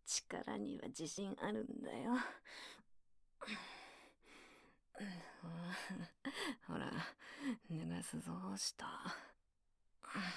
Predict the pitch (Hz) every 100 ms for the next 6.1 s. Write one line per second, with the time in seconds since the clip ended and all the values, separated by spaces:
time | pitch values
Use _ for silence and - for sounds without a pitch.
0 | - - - - - - 233 - 175 240
1 | 302 320 330 220 185 - - - - 196
2 | 233 - - - - - - - - -
3 | - _ _ _ _ _ _ _ _ _
4 | _ _ _ _ _ _ - - 165 165
5 | 185 185 - - - - - 202 190 170
6 | -